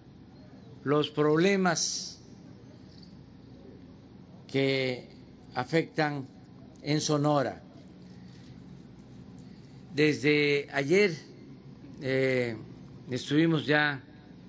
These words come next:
en Álamos, se inauguró la presa Pilares y, eh, vamos también a estar en Bican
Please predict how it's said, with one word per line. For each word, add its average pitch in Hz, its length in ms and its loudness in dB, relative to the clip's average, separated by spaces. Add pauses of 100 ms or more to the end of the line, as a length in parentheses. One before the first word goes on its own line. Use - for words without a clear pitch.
(400)
en 123 160 0
Álamos, 175 880 0 (560)
se - 180 0
inauguró 139 600 2 (1300)
la 120 380 0
presa 135 600 0
Pilares 170 1040 0 (1000)
y, 185 360 6 (920)
eh, 135 440 4 (1160)
vamos 156 480 0
también 151 640 0
a 117 80 -2
estar 147 540 0 (640)
en 120 160 -2
Bican 170 640 2